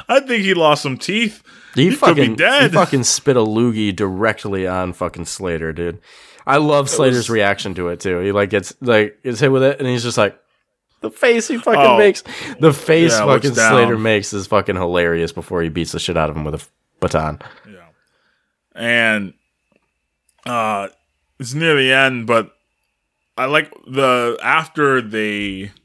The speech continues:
Speaker 1: um, Seth and Evan have their sleepover. <laughs> I like how the next morning Seth is acting like it's a one-night stand. <laughs> 'Cause, like, Seth wakes up and Evan wakes up and Seth says, "Oh, I should probably get going."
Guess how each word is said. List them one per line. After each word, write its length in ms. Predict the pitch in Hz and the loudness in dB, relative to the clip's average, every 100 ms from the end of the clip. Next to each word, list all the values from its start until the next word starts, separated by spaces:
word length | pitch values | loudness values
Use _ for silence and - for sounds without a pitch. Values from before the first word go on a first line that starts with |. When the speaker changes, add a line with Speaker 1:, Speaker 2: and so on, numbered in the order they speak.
| _ _ _ _ _ _ | _ _ _ _ _ _
Speaker 1:
um, 500 | 107 101 95 90 92 | -10 -10 -12 -14 -18
Seth 440 | - - - 113 110 | -10 -6 -2 -4 -4
and 120 | 107 | -4
Evan 340 | 107 107 107 | -4 -4 -6
have 260 | 110 117 110 | -2 -2 -2
their 220 | 107 104 104 - | -4 -6 -10 -16
sleepover. 640 | - - 160 113 90 98 _ | -10 -4 -4 -4 -10 -16 _
<laughs> 1040 | - 123 - _ _ _ - - - - | -20 -20 -20 _ _ _ -20 -20 -20 -6
I 60 | 135 | 0
like 120 | 165 | 2
how 80 | 185 | 2
the 80 | 156 | 2
next 280 | 139 135 131 | 2 0 0
morning 360 | 127 127 117 | -2 0 -2
Seth 320 | 107 - 123 | -4 0 0
is 140 | 123 110 | 0 -2
acting 320 | 107 110 120 | 0 -2 -4
like 140 | 113 107 | -6 -6
it's 100 | 101 | -6
a 60 | |
one-night 480 | 90 98 110 107 101 | -4 -4 -2 -4 -4
stand. 760 | - 110 101 101 101 107 110 156 | -6 -4 -4 -2 -4 -8 -12 -18
<laughs> 240 | - - | -20 -14
'Cause, 160 | - 147 | -4 0
like, 140 | 127 | 0
Seth 240 | - 147 139 | 0 0 0
wakes 260 | 139 131 135 | 0 0 0
up 360 | 131 131 127 | 2 2 0
and 80 | 107 | -2
Evan 200 | 113 131 | -4 -2
wakes 240 | 123 110 | -4 -4
up 220 | 123 120 110 | -2 -2 -4
and 100 | 107 | -6
Seth 260 | 117 110 | -6 -6
says, 360 | - 113 101 101 - - - _ _ _ - | -6 -4 -2 -4 -12 -20 -20 _ _ _ -8
"Oh, 80 | 151 | -4
I 120 | 147 | -2
should 100 | 147 | -4
probably 260 | 185 165 131 | -2 0 0
get 140 | 117 | -2
going." 720 | 113 120 120 117 113 113 113 | 0 0 2 0 -4 -6 -12